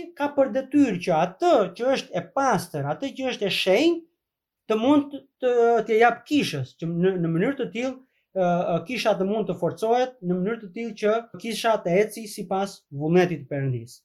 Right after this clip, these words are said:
Pra, këto janë, ë, po themi, dy termat që Pietri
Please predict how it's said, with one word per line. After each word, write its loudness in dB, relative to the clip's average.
Pra, 4
këto 2
janë, 2
ë, 6
po 2
themi, 2
dy 0
termat 4
që 2
Pietri -6